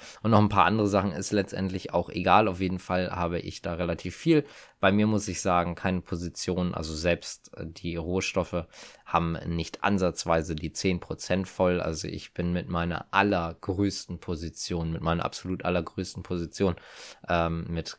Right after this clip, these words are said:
knapp über fünf Prozent investiert. Das heißt also, meine größte Position hat knapp etwas über fünf, ich glaube fünf Komma zwei Prozent ungefähr von meinem Portfolio.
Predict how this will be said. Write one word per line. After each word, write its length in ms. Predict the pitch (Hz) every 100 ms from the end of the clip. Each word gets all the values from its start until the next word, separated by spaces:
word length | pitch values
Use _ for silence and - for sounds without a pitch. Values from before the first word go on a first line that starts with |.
| -
knapp 380 | - 113 - -
über 220 | 92 87
fünf 320 | 82 85 80
Prozent 380 | - 80 - 85
investiert. 520 | 82 78 78 - 92
Das 120 | - -
heißt 220 | 80 -
also, 180 | 80 80
meine 220 | 80 80
größte 320 | - 90 -
Position 440 | - 80 - 87
hat 140 | 82 78
knapp 300 | - 87 -
etwas 320 | 87 85 -
über 140 | 85
fünf, 260 | 80 98 90
ich 100 | -
glaube 220 | 82 80
fünf 220 | - 87
Komma 200 | - 85
zwei 180 | - -
Prozent 440 | - 80 - 85 82
ungefähr 320 | 82 - 82
von 140 | 85
meinem 100 | 82
Portfolio. 560 | - 87 - 147 147